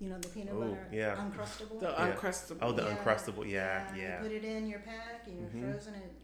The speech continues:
Speaker 3: Yeah.
Speaker 1: defrost, and you can freeze your water bottles so you have some cool
Speaker 3: Yeah.
Speaker 1: water, you know, just
Speaker 3: Yeah.
Speaker 1: little tips,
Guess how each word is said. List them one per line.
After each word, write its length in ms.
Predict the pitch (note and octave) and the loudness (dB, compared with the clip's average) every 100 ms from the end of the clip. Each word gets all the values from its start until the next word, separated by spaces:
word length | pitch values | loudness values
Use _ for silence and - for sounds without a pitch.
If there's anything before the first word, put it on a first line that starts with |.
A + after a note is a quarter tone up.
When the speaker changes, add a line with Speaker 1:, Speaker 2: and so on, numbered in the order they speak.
| - | -12
Speaker 3:
Yeah. 120 | G3 | -10
Speaker 1:
defrost, 460 | G#3+ G3+ G#3 G#3+ | -6 -8 -8 -10
and 140 | G#3+ G#3+ | -10 -8
you 80 | A3 | -8
can 160 | G#3+ | -8
freeze 280 | G3+ G#3 G3+ | -8 -8 -8
your 80 | F#3+ | -8
water 240 | F#3+ G3 | -8 -8
bottles 500 | G3 G3 G3+ G3 G3 | -10 -10 -8 -8 -8
so 120 | - F3+ | -10 -10
you 160 | F3+ | -12
have 100 | F3 | -14
some 120 | - E3+ | -14 -10
cool 120 | F3 | -4
Speaker 3:
Yeah. 200 | E3+ D#3+ | -2 -2
Speaker 1:
water, 240 | G3 - G3+ | -4 -6 -8
you 60 | A3 | -10
know, 60 | A3 | -10
just 160 | F#3 | -6
Speaker 3:
Yeah. 120 | F#3+ G3 | -4 -4
Speaker 1:
little 160 | D#3+ | -6
tips, 480 | - - - - - | -12 -14 -10 -10 -12